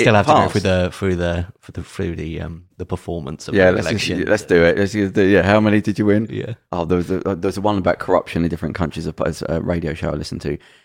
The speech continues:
Speaker 1: and they were talking about the lengths, some of the cuff-, and a lot of it was the African countries. And one of them, like, the, um, the, the person that was gonna get in to the, the, to be the mayor of this place was landing, and they just, they, they blocked all the airports up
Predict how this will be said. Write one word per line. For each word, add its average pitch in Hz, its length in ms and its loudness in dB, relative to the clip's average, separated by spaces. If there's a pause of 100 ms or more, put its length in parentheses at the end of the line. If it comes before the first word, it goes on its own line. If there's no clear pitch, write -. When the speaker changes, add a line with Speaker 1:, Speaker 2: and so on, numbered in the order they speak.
Speaker 1:
and 82 120 -4
they 82 60 0
were 78 60 -2
talking 87 240 -6
about - 100 -6
the 82 80 -6
lengths, 80 380 -6
some 85 220 -10
of 80 40 -10
the 85 80 -12
cuff-, - 260 -14
and 82 140 -4
a 87 40 -2
lot 101 160 2
of 95 60 -4
it 90 60 -2
was - 100 -8
the 80 100 -2
African 80 340 -10
countries. 73 500 -10 (400)
And 82 100 -6
one 98 140 0
of 82 80 -2
them, 80 180 -4
like, 80 280 -10
the, 82 200 -2
um, 78 300 -8 (480)
the, 85 140 -4
the - 100 -8
person 104 220 -6
that 71 80 -6
was 73 80 -8
gonna 92 180 0
get 80 160 -2
in 80 280 -4 (200)
to 82 140 -8
the, 82 360 -6
the, 78 120 -8
to - 120 -14
be 80 120 -6
the 80 80 -6
mayor 82 160 -2
of 76 100 -6
this 78 140 -12
place 76 340 -8
was 85 140 -10
landing, 78 480 -6 (500)
and 82 120 -4
they 78 60 -4
just, 90 340 -8
they, 85 100 0
they 87 160 -2
blocked - 480 -6
all 92 180 -4
the 90 220 -2
airports - 500 -4
up - 280 -8